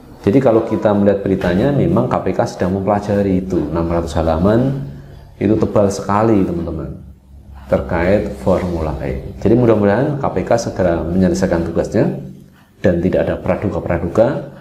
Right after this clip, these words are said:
karena kegiatan ini akan segera dilakukan terkait Formula E.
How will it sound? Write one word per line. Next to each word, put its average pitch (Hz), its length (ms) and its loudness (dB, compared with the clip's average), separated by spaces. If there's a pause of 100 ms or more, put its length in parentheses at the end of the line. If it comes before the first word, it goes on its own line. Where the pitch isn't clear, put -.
(280)
karena 90 240 -4
kegiatan 107 560 0
ini 92 160 4
akan 92 240 -4
segera 87 400 -6
dilakukan 123 880 0
terkait 82 480 -4
Formula 80 640 -4
E. 67 80 -6